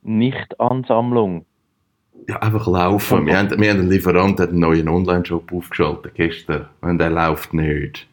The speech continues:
Speaker 2: Und es scheisst mich an. Es kommt Verbindungsfehler,
Speaker 1: Mm.
Speaker 2: wenn du bestellst. Ich drehe durch. Das ist das Tool, das wir brauchen zum Bestellen und das funktioniert nicht.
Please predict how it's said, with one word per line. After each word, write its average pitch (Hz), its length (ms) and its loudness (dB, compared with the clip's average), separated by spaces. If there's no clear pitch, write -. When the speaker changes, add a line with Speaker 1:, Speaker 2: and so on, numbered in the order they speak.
Speaker 2:
Und 90 160 -2
es 82 160 0
scheisst 80 500 -2
mich 78 160 0
an. 73 400 -4
Es - 180 -6
kommt 85 240 -2
Verbindungsfehler, 78 1000 0
Speaker 1:
Mm. 78 40 -4
Speaker 2:
wenn 76 100 0
du 76 60 -6
bestellst. - 380 -6
Ich 78 120 -6
drehe 76 320 -2
durch. 73 300 -6
Das 90 200 -2
ist - 160 -6
das 87 300 0
Tool, 92 320 0
das 82 120 2
wir 78 120 0
brauchen 78 420 -2
zum 80 160 -6
Bestellen 73 380 -4
und 73 160 -12
das - 100 -16
funktioniert 73 600 -8
nicht. - 100 -12